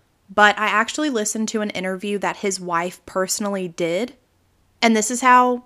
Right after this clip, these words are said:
she pronounced his name, so I'm sticking with that. Ludger Belanger was born on November fifth, nineteen fifty, to parents Edna Mae and Raymond Belanger.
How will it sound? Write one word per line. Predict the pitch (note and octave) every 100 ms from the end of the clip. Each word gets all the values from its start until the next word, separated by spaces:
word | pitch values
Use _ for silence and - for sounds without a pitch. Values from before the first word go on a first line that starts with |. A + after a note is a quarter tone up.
| _
she | - - F#3+
pronounced | - G3+ F#3+ -
his | C4+ B3
name, | F#3 E3+ F3+
so | - - F#3+ F3+ E3+ E3+ F3+
I'm | F3
sticking | - F3 E3+ E3+
with | E3
that. | D3+ C#3 - _ _ _ _ _ _ _ _ -
Ludger | A#3 A#3 A#3+ D4+ D4+ D4
Belanger | D4 C#4 F#3+ F3+ F3 F3 F3 - _
was | G3 F#3
born | G3+ G3 F#3+ F#3+
on | F#3 F#3
November | F3+ F3 F#3 G3 B3
fifth, | - G3 G3 - - _
nineteen | F#3 F3 F3 - A#3+
fifty, | A#3 F#3+ - F3+ F#3 G3+ _ _ _
to | -
parents | G#3 G#3+ G3 F#3+ -
Edna | G3 G3 A3
Mae | A#3+ G3+ F#3+ F#3+ G3 -
and | G3 F#3
Raymond | F3 F3 E3+ E3+ E3+
Belanger. | E3+ E3+ E3 D#3+ G2 F#2